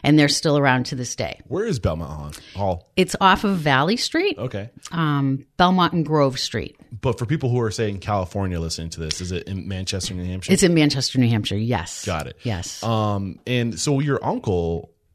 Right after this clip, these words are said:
Speaker 2: or your, your, was your dad's uncle, or your dad, your
Speaker 1: My dad's, um, yeah, my dad's uncle, my great uncle.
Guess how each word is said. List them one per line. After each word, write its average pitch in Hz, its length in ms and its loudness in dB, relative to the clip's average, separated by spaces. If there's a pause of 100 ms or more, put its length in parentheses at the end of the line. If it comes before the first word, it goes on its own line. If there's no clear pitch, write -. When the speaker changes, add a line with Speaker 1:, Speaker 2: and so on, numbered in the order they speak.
(220)
Speaker 2:
or 113 160 0
your, 104 160 -4
your, 101 220 -6
was 110 160 -2
your 104 100 -2
dad's 113 300 -4
uncle, 104 360 -10 (200)
or 104 100 -4
your 101 140 -4
dad, 95 220 -4 (180)
your 95 100 -8 (720)
Speaker 1:
My 165 300 2 (220)
dad's, 185 680 2 (140)
um, 165 420 4 (500)
yeah, 170 140 4
my 175 160 4
dad's 196 300 6
uncle, 180 300 6
my 151 240 6
great 135 280 0
uncle. 104 340 -10